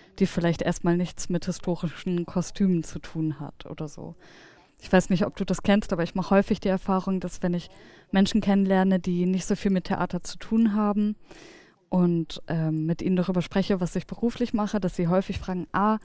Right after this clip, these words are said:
machst du dann eher so modernes Theater oder klassisches?“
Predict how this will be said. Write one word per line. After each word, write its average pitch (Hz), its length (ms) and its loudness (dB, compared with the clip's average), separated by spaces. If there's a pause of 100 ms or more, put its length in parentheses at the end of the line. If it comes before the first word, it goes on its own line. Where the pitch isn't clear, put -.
(380)
machst 202 280 2
du 220 60 4
dann 190 160 2
eher 208 220 2
so 185 100 -4
modernes 180 600 4
Theater 208 560 2
oder 170 160 2
klassisches?“ - 840 -4